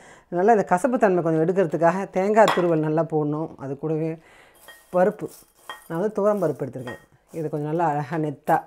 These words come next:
அதை வந்து வேக வச்சு அது கூட இது போட்டா நல்லாயிருக்கும். காரத்துக்கு வந்து மிளகுத்தூள் நல்லாயிருக்கும்,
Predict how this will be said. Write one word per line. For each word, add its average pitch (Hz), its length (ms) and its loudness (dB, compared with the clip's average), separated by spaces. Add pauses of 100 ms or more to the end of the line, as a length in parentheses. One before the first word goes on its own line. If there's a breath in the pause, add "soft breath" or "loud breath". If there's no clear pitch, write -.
(100)
அதை 143 180 -10
வந்து 143 240 -8
வேக 160 260 2
வச்சு 226 500 -6
அது 135 180 -12
கூட 147 140 -8
இது 143 100 -8
போட்டா 147 280 -10
நல்லாயிருக்கும். 139 460 -8 (560 loud breath)
காரத்துக்கு 240 380 6
வந்து 196 300 0
மிளகுத்தூள் 202 600 4 (460)
நல்லாயிருக்கும், 147 420 -8